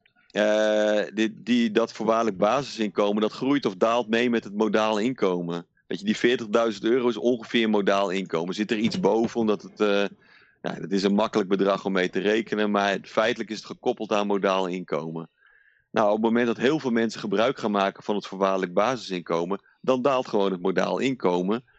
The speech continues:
dus ook het voorwaardelijk basisinkomen.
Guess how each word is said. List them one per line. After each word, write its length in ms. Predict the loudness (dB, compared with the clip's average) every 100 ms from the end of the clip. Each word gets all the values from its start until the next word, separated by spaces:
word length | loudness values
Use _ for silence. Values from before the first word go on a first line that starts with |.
| _ -6
dus 300 | 0 0 2
ook 180 | 0
het 100 | -2
voorwaardelijk 480 | -4 0 2 2 0
basisinkomen. 920 | 0 0 -2 -6 -6 -4 -4 -4 -8